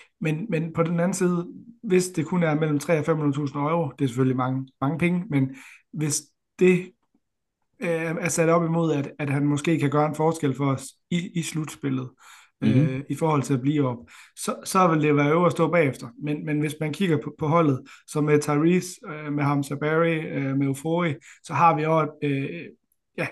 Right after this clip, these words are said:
Speaker 1: vi har en slagkraftig midt-, midtbane derinde. Øhm, så det er lidt, lidt den der overvejelse med, skal man, skal man cash ind nu,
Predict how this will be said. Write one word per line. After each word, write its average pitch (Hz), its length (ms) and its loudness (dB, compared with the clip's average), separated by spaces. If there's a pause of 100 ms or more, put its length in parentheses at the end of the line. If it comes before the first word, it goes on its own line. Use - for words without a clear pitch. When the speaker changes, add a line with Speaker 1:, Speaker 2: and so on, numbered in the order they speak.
(120)
Speaker 1:
vi 165 60 0
har 165 220 4
en 143 80 2
slagkraftig 151 680 -2
midt-, 151 220 -6
midtbane 143 360 -6
derinde. 143 440 -4
Øhm, 127 320 -6 (600)
så 156 120 -4
det 170 100 6
er 190 140 4
lidt, 208 160 0
lidt 196 120 4 (140)
den 180 140 2
der 170 60 4
overvejelse 147 540 0
med, 147 340 -4 (320)
skal 147 200 -2
man, 139 320 2 (200)
skal - 200 -4
man 135 180 2
cash 147 280 -2
ind 185 200 0
nu, 175 300 -2